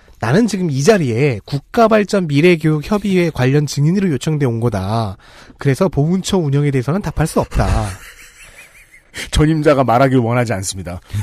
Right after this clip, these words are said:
Speaker 2: <laughs>
Speaker 1: 아니,
Speaker 2: "그 전임자가 당신입니까?" "전임자가 말하길 원하지 않습니다." 그 얘기 아니야.
Speaker 1: "아쉬우면 보-, 전 보훈처장 자격으로 불렀어야지"라는 땡깡이죠.
Speaker 2: 근데 이제 우리가 걱정하는 건 현임이죠. 저 사람이랑 그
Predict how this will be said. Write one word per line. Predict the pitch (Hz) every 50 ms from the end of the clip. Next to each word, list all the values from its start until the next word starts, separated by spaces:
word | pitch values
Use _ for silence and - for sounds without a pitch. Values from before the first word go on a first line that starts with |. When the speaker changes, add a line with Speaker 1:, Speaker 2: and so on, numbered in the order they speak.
| - - 143 139
Speaker 2:
<laughs> | - - 147 139 - - 175 151
Speaker 1:
아니, | - 135 185 233
Speaker 2:
"그 | 262
전임자가 | 339 349 208 254 262 247 269 240 247
당신입니까?" | - 196 233 220 226 269 277 269 254 - 269 269 277 - - - -
"전임자가 | - - 139 139 139 143 135 143 127 165
말하길 | 151 139 - - - - 175
원하지 | 180 170 135 131 175
않습니다." | 180 - - 156 156 - - 143 180
그 | 262
얘기 | 285 262 277
아니야. | 254 233 220 202 196 214 202 156 113 87 - 131 -
Speaker 1:
"아쉬우면 | - 135 175 190 - - 294 285 285 277 294 254
보-, | - - 180 220 -
전 | - - 180 202 240 262 214
보훈처장 | 165 175 175 196 247 247 - - 233 240 220
자격으로 | 185 190 170 175 180 202 190 170
불렀어야지"라는 | - - 165 190 175 - 226 208 180 160 185 254 247 190 147 147 170 165 175 170
땡깡이죠. | - 196 196 190 202 202 170 147 123 107 98 90 - _ _ _ _ _ _ _ _ - - _ -
Speaker 2:
근데 | - - 139 - - 175 160 _ _ - -
이제 | - 147 139 - - -
우리가 | 143 165 202 285
걱정하는 | 226 - 139 - - 196 196 185 175 175 170
건 | 202 240 254
현임이죠. | - - 175 202 220 214 175 139 127 143 226 - 95 - - - - _ _ _ _ _ _ _ - - - - - - - - - -
저 | - - - 127
사람이랑 | 143 208 247 285 320 311 277 220 214 233 254 233 135 - _ _ _ _ _ _ -
그 | - 175 160